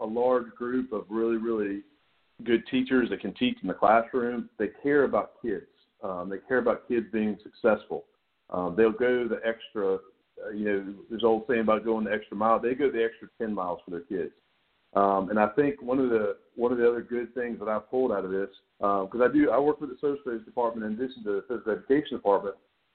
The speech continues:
Um, so I, I've, I've, I've got a connection back into the academic part of the, the, the school, was all the things that our teachers were doing to communicate with, engage with, support, um,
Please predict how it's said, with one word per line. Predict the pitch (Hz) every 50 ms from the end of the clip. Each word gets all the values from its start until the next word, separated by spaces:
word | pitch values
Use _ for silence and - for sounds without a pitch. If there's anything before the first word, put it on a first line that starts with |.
| _ _ -
Um, | 98 101 101 92 -
so | - 120
I, | 117 117 117 - 113 120
I've, | 120 - - 117
I've, | 110 110 107 - 117
I've | 113 110
got | 127 131 123
a | 120
connection | - - 123 131 127 127 - 120 113
back | 117 113 110 - 131
into | 120 113 110
the | 101 107
academic | 110 113 - - 110 107 - _
part | - 120 110
of | 101
the, | 98 95 95 92 - -
the, | 98 92 90 -
the | 92 95 -
school, | - 123 127 131 127 113 104 - - _ _ _ _ _ _ _ _ _ -
was | 120 113 - - -
all | - 123 127 151 165 170 175 160
the | 139 127 - 143 143
things | 139 143 131 131
that | 113 107
our | 117 127 131 131
teachers | 131 139 139 127 - 117 104 101
were | 101
doing | 98 113 120 123 127 127 120
to | 113 - 92 _
communicate | - 101 107 120 131 131 127 131 135 131 127 127
with, | 131 127 127 123 123 - - -
engage | 101 92 92 85 101 107 113 123 123 113 117
with, | 117 127 131 127 120 120 - - -
support, | - - - _ _ - 120 127 127 127 123 - _ _ _ _ _ _ _ _ _ _ _ -
um, | 101 101 98 95 92 87 85 85 85